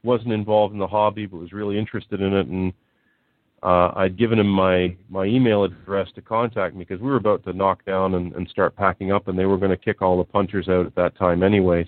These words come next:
So, uh, he did get in touch with me a number of days later, and he had spoken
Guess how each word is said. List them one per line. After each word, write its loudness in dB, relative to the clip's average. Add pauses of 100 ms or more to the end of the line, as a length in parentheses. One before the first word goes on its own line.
So, -4 (680)
uh, 4
he 0
did 0
get 2
in -2
touch -2
with -8
me 0
a 2
number 4
of 0
days -2
later, 2
and -2
he -4
had -2
spoken -6